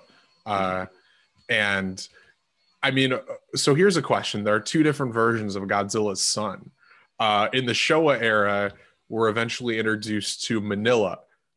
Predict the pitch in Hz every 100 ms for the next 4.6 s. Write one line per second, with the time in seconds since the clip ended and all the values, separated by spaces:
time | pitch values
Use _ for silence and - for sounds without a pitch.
0 | - 104 113 - 110 104 104 101 92 -
1 | 95 98 113 113 113 143 139 131 110 123
2 | 113 113 110 98 110 113 110 - 113 120
3 | - 139 139 120 117 113 107 98 113 113
4 | 95 101 92 98 87 82